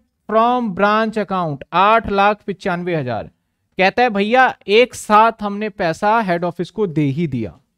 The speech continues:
कितना पैसा दिया है हेड ऑफिस को? शब्दों पे जाइए, कहता है, "Aggregate amount", aggregate का मतलब टोटल अमाउंट, "transfer from branch bank",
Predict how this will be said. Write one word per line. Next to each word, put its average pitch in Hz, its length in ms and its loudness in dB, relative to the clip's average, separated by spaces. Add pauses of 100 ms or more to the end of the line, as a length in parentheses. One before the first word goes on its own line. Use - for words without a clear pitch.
(640)
कितना 226 280 -2
पैसा 226 300 -2
दिया 220 240 -2
है 175 220 -4
हेड 180 140 -2
ऑफिस 202 260 -6
को? 302 300 -14 (1000)
शब्दों 202 520 2
पे 240 140 0
जाइए, 190 260 0
कहता 208 220 -2
है, - 80 0
"Aggregate 220 960 0
amount", 165 240 -2
aggregate 214 460 -2
का 220 100 -6
मतलब 214 260 -8 (100)
टोटल 247 460 2
अमाउंट, 147 380 -4 (280)
"transfer 226 460 -2 (220)
from 233 440 -2 (760)
branch 180 440 2
bank", 78 440 -16